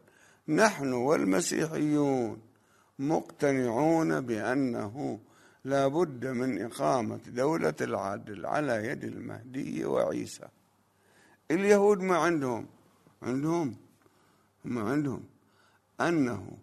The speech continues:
نبي الخاتم، هذا النبي الخاتم الذي يقيم دولة العدل. هذا النبي الخاتم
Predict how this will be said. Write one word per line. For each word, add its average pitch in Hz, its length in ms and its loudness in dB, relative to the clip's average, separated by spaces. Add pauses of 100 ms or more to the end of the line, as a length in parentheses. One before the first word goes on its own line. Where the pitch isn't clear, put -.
(340)
نبي 151 600 -2
الخاتم، 127 1000 0 (1040)
هذا 165 420 4
النبي 131 680 0
الخاتم 127 880 2 (680)
الذي 135 560 -4
يقيم 117 640 -6
دولة 139 440 -6
العدل. - 480 -8 (1400)
هذا 190 320 4
النبي 190 520 0
الخاتم 147 840 2